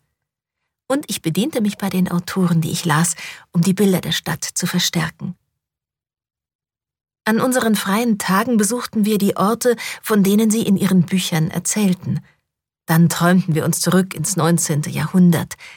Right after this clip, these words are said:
schwärmten von den langen, schwingenden Kleidern, dem Straßenleben, der Musik, der Liebe und der Romantik. Und von der Zeit vor der großen Depression, die gerade die Welt zu Boden drückte.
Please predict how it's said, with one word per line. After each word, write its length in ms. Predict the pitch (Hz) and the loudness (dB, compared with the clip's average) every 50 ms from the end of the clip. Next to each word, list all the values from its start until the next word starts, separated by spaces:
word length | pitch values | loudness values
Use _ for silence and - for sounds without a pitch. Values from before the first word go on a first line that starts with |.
| - _ | -20 _
schwärmten 600 | - - - 196 190 202 220 226 214 208 - - | -6 -4 0 2 2 2 2 0 -2 -4 -8 -12
von 220 | - - - 175 160 | -12 -10 -8 -6 -6
den 120 | 147 151 | -4 -4
langen, 460 | 143 143 165 185 196 190 180 180 165 | -2 0 0 2 2 4 4 2 2
schwingenden 640 | 175 - - - 185 190 196 190 175 170 - - 170 - | 2 -2 -2 0 2 4 4 4 4 2 2 -2 -4 -4
Kleidern, 680 | - - 175 165 185 190 190 180 180 175 175 175 165 - - - - - | -2 -4 -2 0 2 2 2 4 4 6 6 4 4 2 -6 -14 -6 -2
dem 120 | 185 180 | 0 0
Straßenleben, 1080 | - - - 190 165 156 175 196 196 - - 190 180 170 175 180 180 175 165 170 175 - - | 0 0 -2 -2 0 0 0 0 0 -2 0 0 0 2 2 0 0 0 -2 -4 -4 -6 -12
der 80 | - | -6
Musik, 480 | - 160 190 175 214 247 247 - - - - - - _ _ _ _ | -2 -2 0 2 2 0 0 0 -4 -16 -18 -20 -20 _ _ _ _
der 80 | 190 185 | 2 4
Liebe 440 | 208 214 226 233 190 196 185 180 180 175 | 4 6 4 4 2 2 0 -2 -2 -4
und 240 | - - - - - | -8 -10 -12 -8 -6
der 100 | 156 143 | -4 0
Romantik. 640 | 151 156 156 151 - 156 - - - - - - _ _ _ _ _ _ _ _ _ _ _ _ _ _ | 2 2 2 2 0 -2 -4 -8 -12 -12 -16 -20 _ _ _ _ _ _ _ _ _ _ _ _ _ _
Und 220 | - 269 277 262 | 0 0 0 0
von 240 | - - - 233 220 | -4 -6 -4 -2 -2
der 140 | 214 214 208 | 0 -2 -2
Zeit 380 | 208 - 220 208 202 202 196 - - - - | -2 -2 0 0 0 0 -2 -6 -14 -18 -12
vor 320 | - - - 220 226 220 214 | -8 -2 2 4 4 4 2
der 180 | 180 - - | 0 -4 -10
großen 440 | - - 143 175 175 - - 160 151 | -12 -6 -2 -2 -2 0 -2 -4 -4
Depression, 720 | - - - - 175 160 - - - 180 180 175 170 165 165 - - - - _ _ - | -6 -8 -8 -4 -2 -2 -2 0 2 4 6 6 6 4 2 -2 -16 -20 -20 _ _ -10
die 60 | 185 | -4
gerade 360 | 185 175 160 180 180 180 180 | -2 0 2 2 2 2 0
die 180 | 170 175 170 - | 0 -2 -2 0
Welt 260 | 165 170 170 165 - | 0 -2 -2 -2 -4
zu 260 | - - - - 165 | -8 -8 -6 -8 -8
Boden 340 | 170 - 170 170 170 160 156 | -6 -4 -4 -2 0 0 -2
drückte. 440 | 151 156 147 143 - - - - 170 | -2 -4 -8 -10 -10 -10 -10 -10 -10